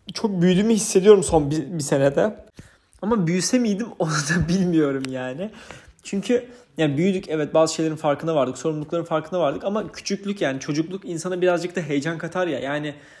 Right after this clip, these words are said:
gidersin işte bir vazoya tekme atarsın,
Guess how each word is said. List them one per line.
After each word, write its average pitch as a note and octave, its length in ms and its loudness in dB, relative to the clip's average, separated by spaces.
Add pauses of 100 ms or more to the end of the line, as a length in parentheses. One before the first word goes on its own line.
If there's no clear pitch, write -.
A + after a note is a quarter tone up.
(400)
gidersin F#3+ 720 0 (340)
işte - 360 -6 (280)
bir E3 380 -6 (800)
vazoya F3+ 360 2
tekme G3 320 0
atarsın, F#3+ 640 -2